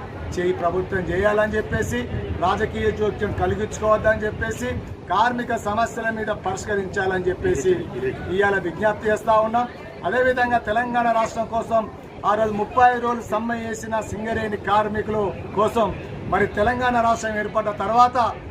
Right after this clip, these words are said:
మరి దాని తెలంగాణ ఆవిర్భావ దినోత్సవాన్ని ప్రభుత్వ హాలిడేగా డిక్లేర్ చేయాలని చెప్పేసి ఏఐటీసీగా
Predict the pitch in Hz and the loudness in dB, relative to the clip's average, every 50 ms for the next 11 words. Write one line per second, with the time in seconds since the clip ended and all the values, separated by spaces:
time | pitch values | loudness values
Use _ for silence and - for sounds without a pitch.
0 | - - - 185 196 185 196 214 208 202 185 202 214 233 240 247 247 240 233 226 | -10 -8 -6 -6 -6 -4 -2 -4 -4 -4 -6 -4 -2 -2 0 0 0 2 2 2
1 | 220 220 220 - 220 220 220 - - 196 208 240 247 247 - 247 247 247 240 247 | 2 2 0 0 -2 -2 -2 0 0 0 2 2 2 4 2 2 4 4 4 4
2 | 240 240 - - - - - - - - - 170 190 202 254 262 - 262 254 220 | 2 0 -2 -4 -6 -10 -12 -10 -10 -6 -2 -2 2 2 2 2 4 4 6 6
3 | 208 226 233 233 233 233 226 226 202 165 208 - 220 233 233 226 220 208 214 214 | 6 6 4 2 -2 -2 -2 -2 -2 -2 -6 -8 -6 -4 -2 0 0 0 2 2
4 | 208 208 208 196 190 196 190 - 196 196 190 175 - 202 190 180 - - - - | 0 0 -2 -2 -2 -4 -2 0 0 0 0 0 2 2 2 2 2 0 -2 -4
5 | - - - - 180 202 208 208 202 214 208 190 - 196 208 202 196 185 175 170 | -8 -8 -6 -2 0 2 2 2 2 0 -2 -2 0 -2 0 2 2 2 0 -2